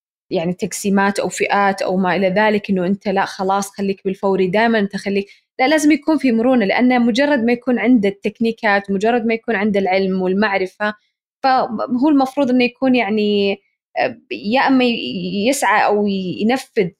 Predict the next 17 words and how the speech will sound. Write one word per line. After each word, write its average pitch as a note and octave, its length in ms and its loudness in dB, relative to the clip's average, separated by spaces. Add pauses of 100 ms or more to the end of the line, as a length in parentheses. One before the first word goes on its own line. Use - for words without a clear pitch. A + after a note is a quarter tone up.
(120)
التفضيل A#3+ 600 -2
الشخصي C4 520 -2
له، D4 160 0 (280)
أو C#4+ 220 2
إنه، D4 460 0 (460)
آه، B3 580 2 (220)
بح-، A#3 300 0
بحيث C4 320 -2
إنه B3 160 4
مثلا A#3 300 0
يحد G#3+ 340 -2
نفسه A#3 320 0
في G#3+ 120 -4
مجال A3+ 360 0
معين A#3 460 2
أو F#3+ 180 -2
في، G3+ 380 -2